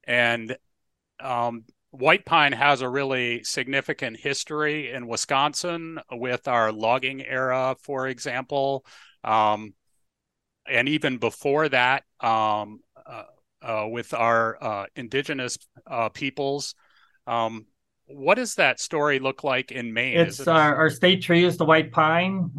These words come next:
Speaker 2: and we're known as the pine tree state. Uh, after the French and Indian War, so the, the mid seventeen hundreds, the, the lands opened up to Europeans in the state. And actually, uh,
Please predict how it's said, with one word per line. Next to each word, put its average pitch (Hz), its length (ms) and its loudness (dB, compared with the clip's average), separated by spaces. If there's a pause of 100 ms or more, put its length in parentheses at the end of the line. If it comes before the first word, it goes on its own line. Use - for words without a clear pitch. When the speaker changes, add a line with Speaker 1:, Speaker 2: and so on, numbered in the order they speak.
(120)
Speaker 2:
and 143 240 0
we're 135 100 4
known 151 260 2
as 135 120 -2
the 127 80 -4
pine 143 280 0
tree 160 220 0
state. 170 480 -2 (220)
Uh, 143 60 2
after 156 380 0
the 139 120 -2
French 165 300 2
and 151 80 0
Indian 160 380 4
War, 127 460 2 (320)
so 131 260 0
the, 123 340 0
the 123 80 -2
mid 143 220 -4
seventeen 147 480 0
hundreds, 123 680 -2
the, 127 360 0
the 127 80 -4
lands 143 460 2
opened 139 320 0
up 135 160 2
to 143 80 -6
Europeans 123 1000 -4 (320)
in 147 180 -2
the 139 80 0
state. 107 440 -10 (580)
And 127 140 -2
actually, 139 840 0
uh, 139 80 -6